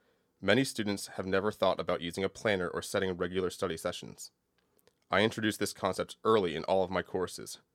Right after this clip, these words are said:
demonstrating a variety of ways to manage their assignments, from old-fashioned notebook planners to smartphone calendars. I also try to provide a rough estimate of how I expect each assignment to take,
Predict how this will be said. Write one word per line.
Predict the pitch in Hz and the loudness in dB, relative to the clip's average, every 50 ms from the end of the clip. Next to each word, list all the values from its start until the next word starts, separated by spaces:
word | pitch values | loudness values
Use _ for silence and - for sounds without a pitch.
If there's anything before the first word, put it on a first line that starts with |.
| _ | _
demonstrating | - 95 95 104 107 - - 107 104 107 82 | -2 2 2 2 2 2 0 0 0 0 0
a | 90 | -4
variety | 87 87 87 85 90 92 101 107 | -4 -4 -2 0 2 2 2 2
of | 117 113 | 0 -2
ways | 107 98 90 95 98 | 0 0 0 0 -2
to | - - | -4 -4
manage | 95 95 92 90 92 92 - | -2 0 0 0 0 0 0
their | - 95 | -2 -4
assignments, | 95 - - 107 95 87 78 - - - - - _ _ _ _ _ _ _ _ _ | -2 0 -2 -2 -2 -2 -6 -10 -12 -14 -14 -16 _ _ _ _ _ _ _ _ _
from | _ - 98 - | _ -2 -2 0
old-fashioned | - 101 110 107 - - 101 98 - - 107 98 | 2 2 0 2 4 4 4 4 4 2 0 2
notebook | 98 90 - - 95 - _ | 2 0 0 -2 -6 -6 _
planners | - 98 92 90 92 90 - - - _ _ _ _ _ | -2 0 2 2 0 -2 -4 -8 -14 _ _ _ _ _
to | - - | -10 -8
smartphone | - - 98 98 95 - - 92 87 80 | -4 0 2 2 2 2 0 -2 -2 -4
calendars. | - 82 71 69 65 50 50 - - - - _ _ _ _ _ _ _ _ _ _ _ _ _ _ _ _ _ _ _ _ - | -4 -6 -6 -6 -6 -8 -10 -10 -12 -16 -18 _ _ _ _ _ _ _ _ _ _ _ _ _ _ _ _ _ _ _ _ 6
I | 95 104 | 6 8
also | 127 - - 165 | 8 8 4 0
try | 139 - 143 131 | 2 6 6 6
to | 127 120 | 6 6
provide | - 107 - 98 98 92 | 2 2 4 6 6 6
a | 90 | 4
rough | 87 82 98 101 - - - | 4 4 4 4 4 2 -2
estimate | - 85 - - 90 82 - - | -4 -4 -4 -6 -8 -8 -6 -6
of | 85 82 | -8 -8
how | - - 104 98 90 | -2 0 2 2 2
I | 92 | 2
expect | 92 87 - - - - 113 107 - - | 0 -2 -4 -6 -2 0 0 0 0 -4
each | - 98 - | -12 -10 -8
assignment | 104 - - 95 90 87 78 - | -8 -6 -6 -4 -6 -6 -8 -10
to | - | -12
take, | - - - 101 - - - | -4 -2 0 -2 -2 -4 -10